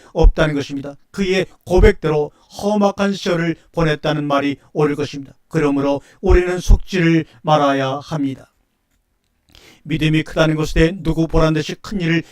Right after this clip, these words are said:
이루고 뭔가 업적을 이루는 것으로 착각하지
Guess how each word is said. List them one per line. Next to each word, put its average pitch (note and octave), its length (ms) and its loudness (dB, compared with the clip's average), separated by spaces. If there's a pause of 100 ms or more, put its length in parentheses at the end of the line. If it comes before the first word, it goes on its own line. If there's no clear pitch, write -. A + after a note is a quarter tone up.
(100)
이루고 D#3+ 400 0
뭔가 D#3+ 440 0 (180)
업적을 E3+ 500 0
이루는 E3 340 0
것으로 D#3+ 320 0 (300)
착각하지 D#3+ 760 0